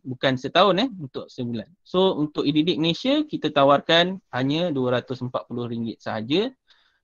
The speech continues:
ah, bagi akaun cikgu. Dan pendaftaran ni kita buka daripada satu Disember sehingga sepuluh Disember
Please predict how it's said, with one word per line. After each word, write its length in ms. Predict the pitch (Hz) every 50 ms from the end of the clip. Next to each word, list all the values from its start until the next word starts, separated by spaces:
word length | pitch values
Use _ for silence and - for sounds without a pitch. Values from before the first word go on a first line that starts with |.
| _ _
ah, 240 | - - 117 120 117 117 120
bagi 320 | 147 151 160 165 180 180 131 135
akaun 320 | - - 131 123 117 117
cikgu. 480 | 110 - 98 - 113 143 190 247 262 254 _ _ _
Dan 240 | - 131 139 143 143
pendaftaran 560 | 139 151 147 151 147 - 170 175 185 190 190
ni 160 | 208 240 240
kita 160 | - 175 -
buka 560 | 165 156 156 147 - 175 185 208 226 233 233 156
daripada 480 | 127 151 156 160 151 - 156 151 160
satu 400 | 160 156 175 156 - - 165 160
Disember 720 | 156 143 139 143 147 151 147 170 190 202 220 226 226 262 - - _ _ _ _ _ _ _ _ _ _ _ _ _ _ _ _ _ _ _ _ -
sehingga 640 | - 180 180 190 180 185 180 170 170 170 170 170 170
sepuluh 400 | - 170 - 143 143 151 151 147
Disember 720 | 139 127 131 131 131 127 127 139 160 175 190 196 196 208